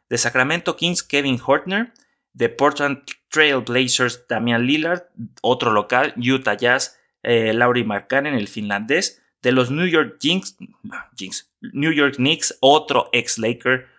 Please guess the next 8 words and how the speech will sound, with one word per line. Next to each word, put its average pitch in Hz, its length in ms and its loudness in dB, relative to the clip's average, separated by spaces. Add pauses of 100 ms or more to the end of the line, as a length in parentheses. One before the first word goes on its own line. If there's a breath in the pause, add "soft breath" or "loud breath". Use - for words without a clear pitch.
(200 soft breath)
Julius 123 300 0
Randle, 143 440 0
y 139 140 2
de 127 140 2
Boston 120 440 -2
Celtics, 139 640 -4
Jason 127 640 0
Tatum, 113 420 0